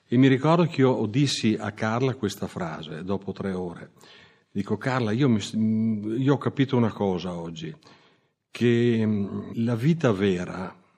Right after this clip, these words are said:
non è quella che si vive fuori, è quella che ho vissuto qui dentro queste tre ore. È stato un po' per me un, un segno, non voglio dire una folgorazione perché non voglio fare le cose anche più, più grosse di quello che sono, insomma,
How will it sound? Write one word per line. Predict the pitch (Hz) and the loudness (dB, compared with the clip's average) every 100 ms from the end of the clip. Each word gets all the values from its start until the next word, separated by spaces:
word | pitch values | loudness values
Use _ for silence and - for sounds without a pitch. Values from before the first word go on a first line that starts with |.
| _ _ | _ _
non | 101 120 131 147 | -4 0 2 4
è | 151 - | 2 0
quella | 123 120 104 101 | 4 4 4 0
che | 101 | -4
si | - 95 | -4 -2
vive | 98 92 | -2 -2
fuori, | 90 92 87 80 - | -6 -8 -10 -10 -6
è | 117 101 | -6 -4
quella | - 131 147 165 175 - - - _ _ _ _ _ _ _ - | 0 2 4 2 0 -4 -20 -20 _ _ _ _ _ _ _ -8
che | 104 | -2
ho | 123 | 0
vissuto | 127 127 - 143 117 - 92 82 - _ _ _ | 2 0 0 2 2 2 -6 -8 -20 _ _ _
qui | - 110 | 0 2
dentro | 117 127 123 131 123 | 4 2 2 0 -2
queste | - 110 101 101 | 0 -2 -2 -4
tre | - 98 92 | -4 -2 -2
ore. | 90 80 78 78 - _ _ _ _ _ _ _ _ _ | -4 -8 -14 -18 -20 _ _ _ _ _ _ _ _ _
È | 123 | -2
stato | 131 - 151 156 | 0 2 2 4
un | 139 110 | 2 2
po' | 139 139 | -2 0
per | 135 127 | 0 2
me | 127 127 - | 4 2 0
un, | 117 107 107 117 | -2 0 0 -2
un | 127 120 | 0 0
segno, | 117 - 113 107 104 107 95 98 | 0 0 2 4 4 2 -2 -4
non | 101 101 101 | -4 -4 -2
voglio | 101 110 101 | 0 2 4
dire | 110 | 4
una | 101 | 2
folgorazione | - 101 101 95 87 110 98 | 0 0 0 -2 0 2 2
perché | 90 92 | 0 -2
non | 92 | -2
voglio | 95 95 | 0 0
fare | 92 98 92 | -2 -4 -6
le | |
cose | - 95 90 | -4 -4 -4
anche | 85 87 | -8 -10
più, | 87 90 | -10 -12
più | 90 92 | -8 -8
grosse | 92 87 90 | -6 -6 -8
di | |
quello | 87 90 | -8 -8
che | 85 78 | -8 -8
sono, | 90 82 78 | -6 -8 -10
insomma, | - 82 80 | -12 -12 -14